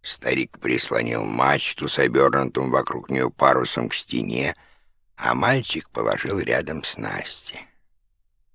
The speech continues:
Мачта была почти такой же длины, как хижина, выстроенная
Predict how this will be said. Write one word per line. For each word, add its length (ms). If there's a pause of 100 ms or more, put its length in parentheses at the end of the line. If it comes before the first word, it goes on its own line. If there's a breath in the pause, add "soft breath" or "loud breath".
Мачта 640
была 260
почти 560
такой 360
же 140
длины, 500
как 240
хижина, 760
выстроенная 1300